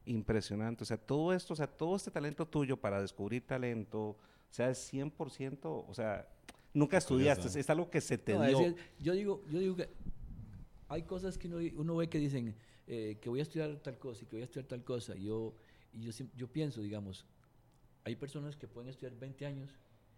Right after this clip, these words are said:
Speaker 3: y
Speaker 1: Que no tienen
Speaker 3: y no
Speaker 1: el
Speaker 3: va-,
Speaker 1: feeling
Speaker 3: exactamente.
Speaker 1: de
Speaker 3: Y hay
Speaker 2: El
Speaker 3: muchas
Speaker 2: carisma, el
Speaker 3: personas
Speaker 2: carisma,
Speaker 1: Claro,
Speaker 2: ese,
Speaker 3: que
Speaker 2: ese.
Speaker 3: conozco, no solamente en esto, en muchas cosas,
Speaker 2: Mm.
Speaker 1: Cierto.
Speaker 3: que tú los ves que, hey, tienen una facilidad para las cosas, que
Speaker 1: Correcto.
Speaker 3: dices, "¿Cómo?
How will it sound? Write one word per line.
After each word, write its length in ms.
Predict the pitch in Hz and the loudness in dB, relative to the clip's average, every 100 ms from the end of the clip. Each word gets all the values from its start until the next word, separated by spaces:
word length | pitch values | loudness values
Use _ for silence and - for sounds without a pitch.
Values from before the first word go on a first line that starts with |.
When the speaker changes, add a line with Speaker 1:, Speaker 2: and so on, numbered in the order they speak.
| - - - _ - - | -20 -20 -20 _ -20 -12
Speaker 3:
y 60 | |
Speaker 1:
Que 140 | 127 123 | -2 2
no 180 | 123 117 | 2 2
tienen 360 | 127 123 127 | 2 2 4
Speaker 3:
y 40 | 113 | 4
no 60 | |
Speaker 1:
el 40 | 127 | 2
Speaker 3:
va-, 40 | |
Speaker 1:
feeling 560 | 123 123 139 143 131 120 | 0 0 4 4 6 6
Speaker 3:
exactamente. 260 | 117 98 | 4 6
Speaker 1:
de 60 | 113 | 6
Speaker 3:
Y 20 | |
hay 120 | 110 104 | 6 4
Speaker 2:
El 60 | |
Speaker 3:
muchas 200 | 160 120 | 2 6
Speaker 2:
carisma, 460 | 117 120 135 143 123 | 12 12 12 12 12
el 60 | 104 | 12
Speaker 3:
personas 20 | |
Speaker 2:
carisma, 260 | 107 123 110 | 12 12 12
Speaker 1:
Claro, 100 | 107 | 10
Speaker 2:
ese, 100 | 113 | 10
Speaker 3:
que 60 | 117 | 8
Speaker 2:
ese. 120 | 104 | 6
Speaker 3:
conozco, 400 | 101 143 156 185 | 2 0 -2 -2
no 140 | 170 147 | -2 -2
solamente 420 | 175 175 190 190 | -2 -2 -4 -4
en 60 | - | -4
esto, 260 | 190 117 | -6 -6
en 100 | 104 | -8
muchas 320 | 110 120 170 | -8 -8 -10
cosas, 360 | - 160 156 180 | -8 -6 -6 -6
Speaker 2:
Mm. 100 | 90 | -4
Speaker 1:
Cierto. 320 | 90 113 113 - | 2 4 4 2
Speaker 3:
que 100 | 131 | -2
tú 140 | 131 | -2
los 140 | 151 | 0
ves 200 | 151 160 160 | 0 0 0
que, 100 | 165 | -2
hey, 220 | 147 156 | 0 -2
tienen 220 | - 117 | -2 -6
una 120 | 147 | -6
facilidad 540 | 165 175 170 143 143 - | -6 -8 -6 -6 -6 -6
para 160 | 101 | -10
las 160 | 95 92 | -10 -10
cosas, 260 | - 131 160 | -8 -8 -2
que 60 | |
Speaker 1:
Correcto. 400 | 147 104 110 123 | 2 4 4 4
Speaker 3:
dices, 80 | 107 | -4
"¿Cómo? 300 | - 135 113 | -6 -6 -6